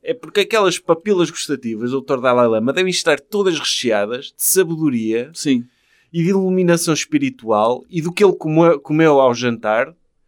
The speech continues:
Speaker 1: também, e deve, ele deve comer bem. Ele,
Speaker 2: Sim.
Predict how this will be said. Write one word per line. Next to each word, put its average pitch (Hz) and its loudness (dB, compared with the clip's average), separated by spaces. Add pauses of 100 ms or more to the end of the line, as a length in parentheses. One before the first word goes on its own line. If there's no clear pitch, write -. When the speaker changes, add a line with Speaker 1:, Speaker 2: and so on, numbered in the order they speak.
(160)
Speaker 1:
também, 110 -4
e 123 -12
deve, 110 -8
ele 110 -4
deve 113 -4
comer 107 -4
bem. 104 -10 (280)
Ele, - -12
Speaker 2:
Sim. 143 0